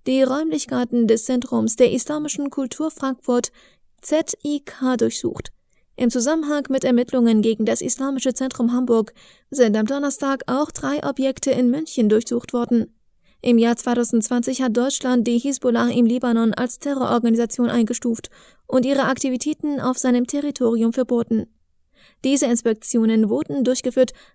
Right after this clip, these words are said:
nachdem die Bundesregierung die Aktivitäten der Hamas und ihrer verbundenen Organisationen nach der Operation Al-Aqsa-Sturm der palästinensischen Befreiungskräfte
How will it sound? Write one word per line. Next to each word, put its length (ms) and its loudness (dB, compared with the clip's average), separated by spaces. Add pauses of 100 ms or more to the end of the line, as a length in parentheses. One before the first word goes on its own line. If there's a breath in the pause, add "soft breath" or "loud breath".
nachdem 360 -4
die 120 0
Bundesregierung 880 -2
die 180 0
Aktivitäten 640 -4
der 160 2
Hamas 380 0
und 160 0
ihrer 240 0
verbundenen 720 2 (340 loud breath)
Organisationen 1080 0
nach 260 -2
der 160 -4
Operation 520 -2
Al-Aqsa-Sturm 880 0 (360 loud breath)
der 140 2
palästinensischen 840 0
Befreiungskräfte 1080 0